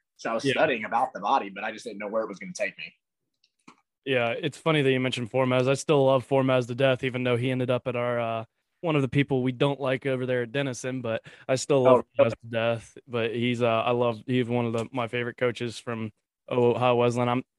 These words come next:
Speaker 2: fun story about Formaz. My freshman year, my locker, you know how you come in every morning before practice and he'd sit there and stretch with the band?
Speaker 1: Yep.
Speaker 2: Well, he'd, like, s-, for some reason, stretch right in front of my locker and just, like, face his nuts straight towards me and just sit there and, like,
Speaker 1: Sure.
Speaker 2: have a conversation with me, just the normal Formaz. Like, if you know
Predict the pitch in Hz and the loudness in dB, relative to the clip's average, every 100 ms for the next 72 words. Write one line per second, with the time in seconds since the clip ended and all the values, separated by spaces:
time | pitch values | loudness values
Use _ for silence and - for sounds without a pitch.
0 | _ 160 165 160 - 151 135 127 123 - | _ -2 -2 0 2 4 4 2 -2 -2
1 | 135 127 120 117 123 123 - 139 135 147 | -4 -2 -4 -6 -6 -6 0 0 0 -2
2 | 139 131 123 120 120 123 123 127 123 135 | -4 -4 -2 -2 0 0 -2 -4 -4 -2
3 | 139 131 131 131 - 143 139 135 131 131 | -2 0 0 0 -2 0 -2 -2 -4 -4
4 | 135 131 127 120 123 123 131 131 127 117 | -2 -2 -4 -6 -4 -4 0 -2 -2 -10
5 | 113 113 - 147 127 113 - 147 131 110 | -12 -12 -6 -2 -2 -2 -2 0 0 -6
6 | - 110 117 104 101 _ _ _ _ _ | -6 -2 -2 -2 -10 _ _ _ _ _
7 | _ - 123 110 143 147 147 135 - _ | _ 0 0 2 0 4 4 4 0 _
8 | _ - - - - - 139 - 139 175 | _ -14 -12 -12 -14 -10 -4 0 2 4
9 | 180 170 131 - 202 185 143 160 160 180 | 4 4 2 0 0 2 2 2 2 0
10 | 165 139 147 160 135 127 - 131 127 131 | 2 2 2 2 -2 -4 -4 -6 -4 -4
11 | 147 135 - 160 180 - 196 190 208 214 | -2 -2 0 0 0 2 2 2 2 2
12 | 180 - - - 180 185 202 202 151 147 | 0 -6 -8 -2 0 2 2 2 2 -2
13 | 147 147 147 185 175 165 156 151 123 160 | -4 -4 -6 -4 0 2 4 4 2 0
14 | 165 170 175 180 175 170 160 147 139 143 | -6 0 2 2 2 0 2 -2 -4 -4
15 | 151 170 - 208 214 180 160 175 139 117 | -6 -4 0 4 4 4 4 2 2 -2
16 | 131 135 135 147 151 | -6 -6 -4 0 2